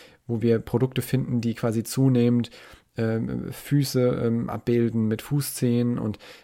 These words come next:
äh, bei dem sich die Farbe an einen Ton, ähm, annähert, der, der quasi der Rest des Körpers,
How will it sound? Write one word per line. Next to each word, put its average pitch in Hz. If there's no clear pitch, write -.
äh, 110
bei 110
dem 110
sich 104
die -
Farbe 117
an 110
einen 107
Ton, 123
ähm, 113
annähert, 117
der, 117
der 110
quasi 107
der 101
Rest 110
des -
Körpers, 110